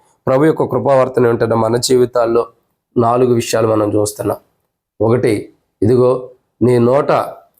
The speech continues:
నేను నీ నోట నా మాటలు ఉంచున్నానని దేవుడు మాట్లాడుతున్నాడు. "నేను నీ నోట నా మాటలు ఉంచున్నాను" అన్నాడు. ఎందుకు ఉంచాడు? పెళ్లగించడానికి, ఇంకా విరగొట్టడానికి,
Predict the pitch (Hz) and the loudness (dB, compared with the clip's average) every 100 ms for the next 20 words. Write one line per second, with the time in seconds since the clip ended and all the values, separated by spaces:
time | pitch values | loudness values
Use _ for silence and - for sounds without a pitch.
0 | - 117 131 127 127 123 127 151 139 120 | -2 0 2 2 2 2 0 0 0 0
1 | 117 143 180 165 139 139 131 127 123 120 | 0 0 2 2 0 0 0 0 0 0
2 | 120 117 113 - 113 107 110 107 95 - | 0 0 -4 -2 -4 -2 0 0 -2 -6
3 | _ _ 113 117 117 117 117 120 - - | _ _ -2 0 2 2 0 -2 -6 -8
4 | - - 113 123 156 175 147 135 127 113 | -10 -4 0 2 2 2 0 0 0 0
5 | 107 101 92 - _ _ 117 135 143 131 | 0 -2 -4 -10 _ _ 0 2 2 0
6 | - 123 120 120 _ _ _ 110 120 127 | 0 0 0 -2 _ _ _ -2 0 0
7 | 127 - 113 107 104 - - _ _ _ | 0 -2 -2 -2 -2 -6 -6 _ _ _
8 | 123 127 147 - - _ _ 104 120 135 | -2 0 0 -2 -10 _ _ -2 0 2
9 | 127 127 120 113 101 104 120 | 0 0 0 0 0 -2 -4